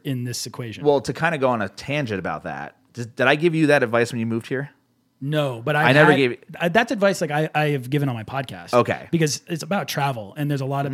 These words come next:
Speaker 1: there's a
Speaker 2: Mm.
Speaker 1: lot of things that I think people get, um, talk about being outside of your comfort zone,
Speaker 2: Yeah.
Speaker 1: right? It's easy to sort of s-, stay in your hotel room or stay in your shell.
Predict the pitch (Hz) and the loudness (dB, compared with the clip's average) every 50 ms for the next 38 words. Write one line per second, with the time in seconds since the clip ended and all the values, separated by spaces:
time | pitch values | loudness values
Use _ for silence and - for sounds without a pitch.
0 | 143 143 - - 147 139 139 143 143 143 147 131 - 147 139 135 131 113 131 117 | -2 0 2 2 2 2 0 0 0 0 0 -2 -2 -2 -2 -2 -2 -4 -6 -8
1 | 117 120 - 143 135 - - 160 - 147 131 107 139 135 131 131 - - _ _ | -8 -6 -6 -6 -6 -6 -8 -4 -4 -4 -4 -4 -4 -6 -6 -6 -8 -12 _ _
2 | - - - - _ _ - - 151 139 135 127 123 117 113 107 101 _ _ - | -20 -20 -20 -20 _ _ -8 -4 -2 -2 0 -2 -4 -4 -6 -8 -10 _ _ -6
3 | - 170 170 160 147 143 139 135 131 127 123 123 - 127 117 110 107 - 185 208 | -4 -4 0 0 0 0 0 -4 -4 -6 -8 -8 -8 -8 -8 -8 -6 -6 -6 -2
4 | 202 147 120 - 127 113 104 101 95 135 147 170 170 _ _ 151 156 143 - - | -2 -2 -2 -2 -6 -6 -4 -2 0 0 0 -2 -2 _ _ -12 -12 -12 -10 -8
5 | - 170 170 160 139 139 139 135 127 - 156 143 135 - - - - - - - | -6 -4 -4 -4 -4 -4 -6 -6 -6 -4 -4 -4 -4 -6 -8 -12 -12 -12 -12 -10
6 | - - 139 139 139 135 127 127 123 - 131 123 135 135 131 127 120 107 - - | -6 -4 -4 -4 -2 -4 -6 -8 -10 -10 -10 -8 -6 -6 -6 -8 -8 -10 -10 -10
7 | 127 123 123 120 107 - - 143 147 147 135 123 117 | -8 -8 -8 -10 -12 -12 -10 -8 -6 -6 -6 -8 -10